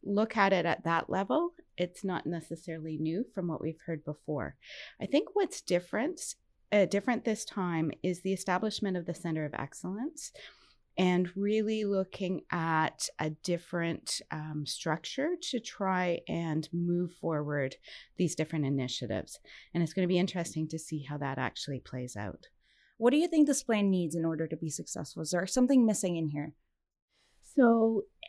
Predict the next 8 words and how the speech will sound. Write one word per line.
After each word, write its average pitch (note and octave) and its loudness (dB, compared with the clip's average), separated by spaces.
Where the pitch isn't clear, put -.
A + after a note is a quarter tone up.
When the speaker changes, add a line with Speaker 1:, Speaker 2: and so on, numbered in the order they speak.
Speaker 1:
as A3 8
I C#4 8
read A3+ 8
through G#3 0
the F#3 0
plan, E3 2
um, E3+ 4
uh, D#3 -2